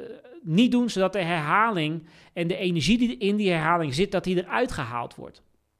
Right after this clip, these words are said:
Wat ik je ook aanraad trouwens, is om te lezen,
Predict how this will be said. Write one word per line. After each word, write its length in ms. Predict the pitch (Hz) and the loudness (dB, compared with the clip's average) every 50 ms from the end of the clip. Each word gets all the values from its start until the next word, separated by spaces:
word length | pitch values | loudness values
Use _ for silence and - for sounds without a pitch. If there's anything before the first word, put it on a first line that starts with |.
| _ _ _ _ _ _ _ _ _ - - - - - - - - - - - _ _ | _ _ _ _ _ _ _ _ _ -20 -20 -20 -20 -20 -20 -20 -20 -20 -20 -20 _ _
Wat 120 | - 170 175 | 4 4 6
ik 80 | 180 | 6
je 100 | 208 247 | 6 6
ook 200 | - 254 254 254 | 8 8 6 6
aanraad 340 | 247 220 214 196 196 190 185 | 4 0 0 0 0 0 0
trouwens, 420 | - 185 185 185 180 185 175 - - | -2 -2 0 0 0 -2 -6 -8 -8
is 300 | - 175 170 165 - - | -6 -4 -4 -4 -6 -8
om 220 | - 190 185 175 | -8 -8 -8 -6
te 140 | - - 160 | -6 -6 -4
lezen, 600 | 156 151 156 180 202 233 240 185 165 175 170 170 | -2 0 2 2 4 2 2 0 0 0 -2 -2